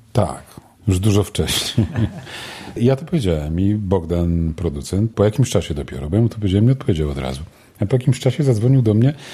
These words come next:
i to w taki sposób, jakby to było oczywiste, że ja to robię. Potem był jeszcze pomysł znalezienia takiego sposobu opowiedzenia tego filmu, ponieważ miałem niezgodę trochę na tę formułę udziału historyków, bo miałem wrażenie, że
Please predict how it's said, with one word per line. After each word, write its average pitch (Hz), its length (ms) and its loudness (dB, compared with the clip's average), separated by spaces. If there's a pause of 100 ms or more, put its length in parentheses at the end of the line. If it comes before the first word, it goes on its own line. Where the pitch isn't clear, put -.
(220)
i 104 60 0
to 120 100 0
w - 40 0
taki - 180 -2
sposób, - 280 -2
jakby 135 280 2
to 147 120 -4
było 165 200 4
oczywiste, 165 460 2
że 87 100 2
ja 95 80 6
to 113 160 2
robię. 71 360 -2 (320)
Potem 240 260 2
był 185 120 4
jeszcze 151 260 2
pomysł 143 840 2 (500)
znalezienia 123 1000 4
takiego 117 300 2
sposobu 123 400 0
opowiedzenia 120 520 4
tego 104 200 -2
filmu, 123 320 0
ponieważ 113 360 2 (380)
miałem 127 220 6
niezgodę 120 400 4
trochę 120 280 4
na 113 180 4
tę 113 160 2
formułę 113 880 4 (380)
udziału 110 320 4
historyków, - 760 -4
bo 87 80 -8
miałem 117 220 2
wrażenie, 107 460 2
że 101 340 2